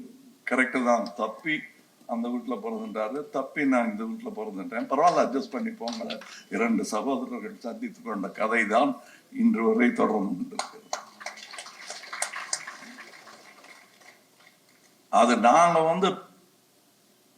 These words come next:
பார்த்ததும் பிடிச்சு போயிடுச்சு அப்படின்வாங்க, நான் படிச்சதும் பிடிச்சு போச்சு எனக்கு.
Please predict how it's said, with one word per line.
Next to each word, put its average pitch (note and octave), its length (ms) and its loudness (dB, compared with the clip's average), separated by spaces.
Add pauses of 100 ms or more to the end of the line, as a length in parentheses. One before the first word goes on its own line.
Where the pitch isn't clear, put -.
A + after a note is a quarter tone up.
(1400)
பார்த்ததும் F#3 560 4
பிடிச்சு C#3 300 -4
போயிடுச்சு A2+ 480 -4 (260)
அப்படின்வாங்க, G#2 680 -2
நான் - 220 -6
படிச்சதும் C#3+ 560 0
பிடிச்சு F#2+ 260 -8
போச்சு - 220 -16
எனக்கு. - 380 -20